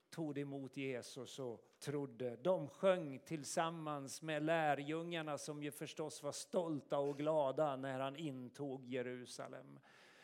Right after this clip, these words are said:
Men det var också de halta, de lytta,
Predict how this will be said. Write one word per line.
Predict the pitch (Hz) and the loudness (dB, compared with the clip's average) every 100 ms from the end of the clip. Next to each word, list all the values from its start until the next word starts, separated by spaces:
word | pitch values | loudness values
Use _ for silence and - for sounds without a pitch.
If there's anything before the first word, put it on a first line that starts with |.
| - - - | -20 -20 -12
Men | - 196 | -6 -2
det | 175 | -2
var | 156 165 160 | -2 -2 -2
också | 151 - - 131 | -4 -8 -12 -6
de | 127 120 123 131 _ _ | -6 -6 -12 -18 _ _
halta, | - - 147 123 110 _ _ - - - _ _ - - _ _ _ | -16 -6 -4 -4 -6 _ _ -18 -18 -20 _ _ -20 -20 _ _ _
de | - 120 | -18 -12
lytta, | 123 131 - _ _ - | -8 -10 -12 _ _ -20